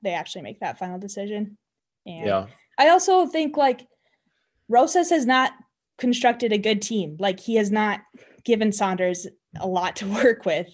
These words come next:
Speaker 1: And, um, I think Rosas definitely needs to take some of the blame, but, like, Saunders is definitely gonna be gone before Rosas is. So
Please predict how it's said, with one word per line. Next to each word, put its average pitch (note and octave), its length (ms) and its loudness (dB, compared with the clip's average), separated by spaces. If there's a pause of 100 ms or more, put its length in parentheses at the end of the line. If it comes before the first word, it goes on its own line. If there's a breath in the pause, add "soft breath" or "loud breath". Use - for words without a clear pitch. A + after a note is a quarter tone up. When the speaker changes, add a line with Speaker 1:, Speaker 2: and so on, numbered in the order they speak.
(100)
Speaker 1:
And, F3 580 -4
um, D3 300 -8
I F#3 100 -4
think F#3 280 -8
Rosas F#3+ 460 -2
definitely F#3 920 -4
needs F#3 240 -4
to F#3 80 -14
take F3 200 -4
some F3+ 180 -8
of F3+ 80 -8
the G3+ 80 -2
blame, A#3 440 -2 (440 soft breath)
but, F3 320 0 (240)
like, F3 160 -6
Saunders F3+ 380 -4
is D#3+ 200 -14
definitely F#3 400 -4
gonna E3 140 -8
be D#3+ 140 -12
gone D#3+ 240 -8
before D#3 280 -10
Rosas D#3 480 -8
is. - 280 -14
So F#3+ 300 -10